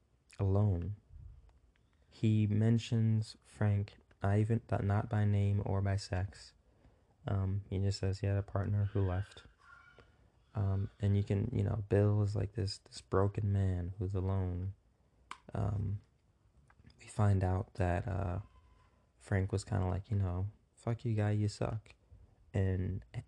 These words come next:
got bit and hanged himself. Um, and it's kinda like, you know, this tragic punch, and, you know, it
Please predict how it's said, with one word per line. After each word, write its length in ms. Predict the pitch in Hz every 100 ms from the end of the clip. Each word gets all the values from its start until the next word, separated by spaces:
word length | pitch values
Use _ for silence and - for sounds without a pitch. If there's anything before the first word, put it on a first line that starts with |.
| - - -
got 280 | - 98 -
bit 180 | 101 101
and 100 | 95
hanged 360 | 110 107 98
himself. 600 | 90 101 - - 131 - - - - - - _ _ - _ _ _ _ _ _ _ _ _ _ -
Um, 600 | 104 98 101 107 104 104 _ _ _
and 160 | 104 101
it's 180 | 101 -
kinda 300 | - 117 110
like, 200 | 101 101 _ -
you 80 | 120
know, 140 | 92
this 140 | 90 101
tragic 440 | - 139 135 120 - -
punch, 600 | 120 110 101 - - - -
and, 500 | 104 98 98 104 110 - _ - - - - - - _
you 140 | - 107
know, 300 | 101 95 104 - _ -
it 200 | - 113